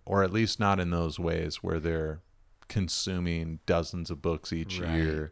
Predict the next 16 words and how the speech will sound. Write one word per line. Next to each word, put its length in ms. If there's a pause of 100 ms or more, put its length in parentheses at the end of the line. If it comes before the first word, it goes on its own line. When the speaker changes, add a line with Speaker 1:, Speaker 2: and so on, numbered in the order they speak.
(140)
Speaker 2:
right. 280
Speaker 1:
or 500 (120)
wanting 580
to 60
fill 400
up 320 (440)
the 100
downtime 1000
of 200
their 180
lives 540
with 460
consuming 840
material 720
that 180
is, 260